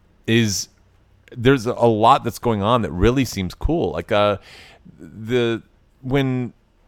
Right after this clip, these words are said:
Theo goes to Las Vegas, he befriends Boris, and there's, that's when his drug abuse really starts, and he and Boris, um, there's even kind of a,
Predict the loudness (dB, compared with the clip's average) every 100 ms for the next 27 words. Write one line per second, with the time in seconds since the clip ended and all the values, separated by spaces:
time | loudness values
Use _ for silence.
0 | -12 -6 0 6 8 6 6 4 4 2
1 | 2 2 2 0 0 -4 -10 -8 -6 0
2 | 0 -2 0 2 2 -2 -2 2 2 0
3 | -6 -16 -8 0 0 0 -4 -2 -4 -6
4 | -20 -14 2 4 4 2 -4 -8 -4 -4
5 | -4 -2 -2 -2 -4 -8 -4 -4 -4 2
6 | 2 4 2 -2 -14 -20 -20 _ -4 0
7 | 2 2 -2 -4 0 0 2 0 0 2
8 | 2 0